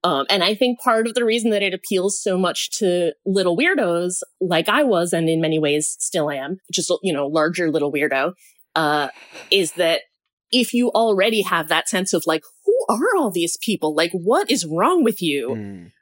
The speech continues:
Speaker 1: Like, everybody around you is an alien. It's an, it's a sort of a nice way of kind of organizing that.
Speaker 2: And then, like, Margaret Thatcher's there. <laughs> Like, she's, like, standing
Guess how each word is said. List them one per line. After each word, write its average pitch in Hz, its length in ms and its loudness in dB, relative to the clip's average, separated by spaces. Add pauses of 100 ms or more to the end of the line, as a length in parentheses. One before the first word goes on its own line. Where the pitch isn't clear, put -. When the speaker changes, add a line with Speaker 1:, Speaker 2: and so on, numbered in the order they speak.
(120)
Speaker 1:
Like, - 340 2
everybody 170 420 0
around 156 360 0
you 156 80 2
is 147 160 0
an 147 80 -4
alien. 143 600 -4 (180)
It's 202 240 2
an, 254 140 0
it's 285 220 0
a 320 60 -2
sort 339 220 0
of 302 80 -2
a 349 80 0
nice 240 320 0
way 226 220 0
of 262 140 -6
kind 190 180 -2
of 190 100 0
organizing 151 600 -2
that. - 160 -6 (440)
Speaker 2:
And 156 80 0
then, 214 120 2
like, 247 140 0
Margaret 190 480 2
Thatcher's 123 580 -2
there. - 320 -16
<laughs> - 40 -4 (1040)
Like, 233 120 0
she's, - 280 -2
like, 214 180 2
standing 117 380 2